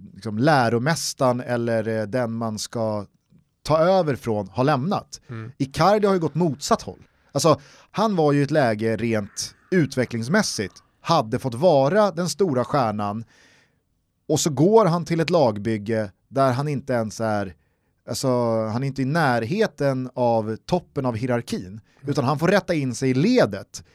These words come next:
Speaker 1: Vad har det gjort med Icardi som
Speaker 2: Mm.
Speaker 1: fotbollsspelare? Ja, jag tycker inte han ser bättre ut idag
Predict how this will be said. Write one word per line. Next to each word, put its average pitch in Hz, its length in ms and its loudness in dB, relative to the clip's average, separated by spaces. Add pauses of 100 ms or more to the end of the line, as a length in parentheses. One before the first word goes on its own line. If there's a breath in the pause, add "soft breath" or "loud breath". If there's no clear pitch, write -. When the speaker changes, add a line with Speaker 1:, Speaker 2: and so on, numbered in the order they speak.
(500)
Speaker 1:
Vad 139 260 2
har 151 80 2
det 143 120 0
gjort 156 480 2
med 139 140 -2
Icardi 135 600 0
som - 140 -4
Speaker 2:
Mm. 131 40 -2
Speaker 1:
fotbollsspelare? 104 580 -6 (140)
Ja, 143 100 2
jag 147 120 4
tycker 156 200 -2
inte 135 120 -4
han 185 120 -2
ser 180 120 0
bättre 170 480 0
ut 117 180 0
idag 123 340 2